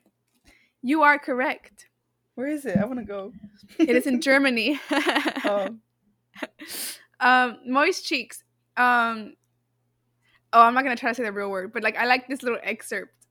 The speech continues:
Speaker 1: that they had with the, with the name.
Speaker 2: Mm-hmm.
Speaker 1: It says, this word, you know, translates as moist cheeks in English. And if the town's historic old town, vivid marketplace, and gorgeous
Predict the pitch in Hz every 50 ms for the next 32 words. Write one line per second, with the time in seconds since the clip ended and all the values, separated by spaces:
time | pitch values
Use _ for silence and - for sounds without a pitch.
0 | _ _ _ 233 226 214 208 240 208 214 226 202 226 214 220 214 208 _ 208 202
1 | 196 202 214 208 - 208 208 208 208 220 240 262 285 - _ _ _ _ _ _
2 | _ _ 220 226 262 247 233 392 466 _ _ _ _ _ _ _ _ _ _ _
3 | _ - 220 220 - 247 226 220 - - - _ _ _ _ _ _ _ _ 214
4 | 254 320 359 - - 208 202 208 254 269 - 233 214 202 220 - _ _ - 269
5 | 247 262 285 - - 240 226 226 233 - - - _ _ _ _ _ _ _ -
6 | 214 220 220 214 214 220 - _ 254 247 277 302 330 381 359 - - - - -
7 | - - 247 226 220 - - - _ _ - 240 - - _ 277 302 294 247 208
8 | 180 190 240 - - _ _ _ _ _ _ _ _ - 254 254 254 240 240 240
9 | 240 - 277 311 311 339 381 392 - 339 294 - - - 262 247 254 254 247 254
10 | - _ - 254 269 302 320 - - - 285 247 240 233 233 233 233 240 - _
11 | - 226 269 277 294 349 294 277 254 254 240 247 254 247 - - 254 240 247 247
12 | 240 - _ - 226 220 220 208 - 262 254 285 285 - - 311 349 320 -